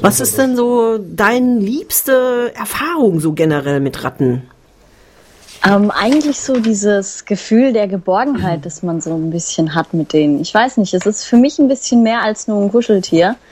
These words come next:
Speaker 3: Ähm, oder ein Haustier, ich mein, ich kann die ja auch wirklich erziehen. Ich kann die ja erziehen, dass sie auf mir
Speaker 2: Mach, sitz.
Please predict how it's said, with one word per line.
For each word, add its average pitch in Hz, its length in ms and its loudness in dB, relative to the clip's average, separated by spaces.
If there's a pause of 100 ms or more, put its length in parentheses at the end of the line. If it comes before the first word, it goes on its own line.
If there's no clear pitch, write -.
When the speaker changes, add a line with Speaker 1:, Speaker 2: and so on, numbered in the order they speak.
(580)
Speaker 3:
Ähm, 190 380 4
oder 185 240 0
ein 165 160 -2
Haustier, 190 760 0
ich 202 140 -16
mein, 190 400 0
ich 185 120 -10
kann 208 260 0
die 196 60 0
ja 196 140 2
auch 180 160 -2
wirklich 190 340 -6
erziehen. 202 540 0
Ich 170 140 -6
kann 180 280 2
die 180 160 2
ja 170 400 0
erziehen, 185 440 -2
dass 185 220 -2
sie 185 220 2
auf 175 260 -2
mir 180 560 0
Speaker 2:
Mach, 180 160 -10
sitz. - 400 -16